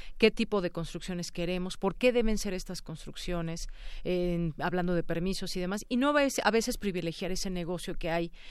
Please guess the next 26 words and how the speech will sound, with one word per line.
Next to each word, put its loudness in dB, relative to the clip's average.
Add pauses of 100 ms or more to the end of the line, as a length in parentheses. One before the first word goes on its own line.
(120)
entre 4
autoridad 8 (120)
y 2
desarrolladores. 0 (280)
Que 4
hay 8
unos 6
desarrollos 4
muy 6
bellos, 12
muy 12
bonitos, 6
pero 0
tenemos 0
ahorita 2
el 4
Big 2
Grant 2
ahí 0
en 0
Ciudad 0
Universitaria 6 (320)
que 6
le 4
cambiaría 8
la, 2